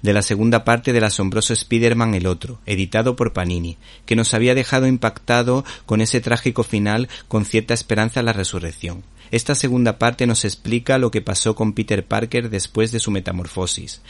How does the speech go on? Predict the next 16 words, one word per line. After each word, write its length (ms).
Nos 160
ha 80
parecido 320
especialmente 680
brillante 420
la 120
reflexión 540
de 80
Mary 280
Jane 300
al 180
inicio 360
de 80
esta 220
novela 280
gráfica, 680